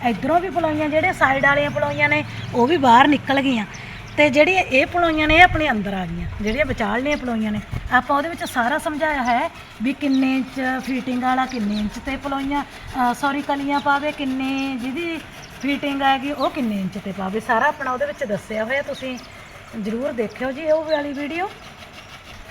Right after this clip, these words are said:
ਇੱਕ ਆਪਣਾ ਇਹ ਵਾਲਾ ਸੂਟ ਸਟਿਚ ਹੋਇਆ ਜੀ, ਇਹ ਬਿਲਕੁਲ ਜਿਹੜਾ ਹੈਗਾ ਸਿੰਪਲ ਸੂਟ ਜਿਹੜਾ ਹੈਗਾ ਰੈਡੀ ਕੀਤਾ ਆਪਾਂ ਨੇ। ਇਹ ਸੂਟ ਆਪਣੇ ਕੋਲੋਂ ਹੀ ਸੇਲ ਹੋਇਆ ਹੋਇਆ, ਮਸਲਿਨ ਕਾਟਨ ਦਾ ਜਿਹੜਾ ਹੈਗਾ ਸੂਟ ਹੈਗਾ ਆ। ਅਹ, ਸਲਵਾਰ ਦੇ ਵਿੱਚ ਵੀ ਦੇਖੋ ਹਲਕਾ ਹਲਕਾ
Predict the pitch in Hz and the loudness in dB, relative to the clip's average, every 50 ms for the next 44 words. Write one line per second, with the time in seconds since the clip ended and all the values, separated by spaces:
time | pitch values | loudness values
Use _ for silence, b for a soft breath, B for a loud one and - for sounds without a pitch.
0 | - - - - - - - - - 262 294 294 - 294 277 294 294 294 285 277 | -18 -14 -12 -12 -12 -12 -16 -14 -10 -8 -6 -4 -2 -4 -2 -2 0 0 0 0
1 | 247 262 294 320 311 311 302 - 302 294 285 - - - 294 - 294 285 - - | 0 2 2 2 2 2 0 -2 -4 -8 -10 -10 -12 -12 -12 -10 -10 -10 -6 -4
2 | 320 311 311 311 311 294 320 311 302 254 294 294 285 - 320 311 302 294 294 277 | -2 0 0 0 0 -2 -2 -4 -2 -2 -4 -4 -4 -2 -2 -2 0 0 0 0
3 | 302 294 302 294 311 302 - 294 233 226 - - - 254 269 277 254 - 294 277 | 2 0 2 2 0 0 0 -2 -4 -6 -6 -6 -6 -6 -6 -6 -6 -6 -6 -6
4 | 269 269 294 285 277 285 277 277 277 269 269 269 269 226 254 262 277 285 294 294 | -6 -4 -4 -2 -2 0 -2 -2 -2 -4 -4 -6 -6 -6 -4 -2 -2 -2 -2 -2
5 | 302 302 285 294 269 - 240 240 240 247 254 262 302 302 302 - - 294 262 262 | -2 -2 -4 -4 -6 -6 -4 -2 -2 0 -2 -2 -4 -6 -8 -8 -6 -6 -6 -4
6 | - - 285 294 349 403 - - - - - - - - - - - - - 262 | -2 -2 -2 -2 -2 -4 -8 -10 -12 -14 -16 -18 -18 -18 -18 -18 -18 -8 -2 0
7 | 269 311 311 330 302 269 277 262 247 - 269 254 247 - 262 254 262 262 - - | 0 2 0 0 0 2 2 2 2 2 -2 -6 -4 -4 -4 -2 -2 -2 -2 -2
8 | 269 220 208 214 214 208 233 240 240 226 262 277 302 302 277 254 - 247 240 233 | -4 -4 -4 -4 -4 -2 0 0 0 0 -2 -2 -4 -2 -4 -4 -4 -4 -4 -4
9 | 233 233 226 247 233 226 - 240 233 233 226 233 233 233 233 233 262 247 262 240 | -4 -2 -2 -2 -2 0 0 -2 -2 0 2 2 0 0 0 -2 -2 -2 -2 -2
10 | 269 269 - 247 226 214 196 226 202 214 214 208 254 277 294 302 311 - - - | -4 -4 -4 -6 -6 -4 -4 -2 -2 -2 -2 -2 -2 -2 -2 -2 -4 -4 -8 -12
11 | - - - - - - 254 254 240 233 - - 247 226 220 214 208 214 240 240 | -14 -14 -16 -18 -14 -10 -4 -2 -2 -2 0 0 0 0 2 2 2 2 2 2
12 | 302 302 285 - - 277 262 294 277 269 - 254 262 233 247 233 - 269 277 269 | 0 -2 -2 -4 -6 -8 -6 -6 -6 -6 -4 -4 -2 -2 -2 -2 0 0 0 0
13 | 269 262 - 269 269 262 | 0 0 0 0 0 0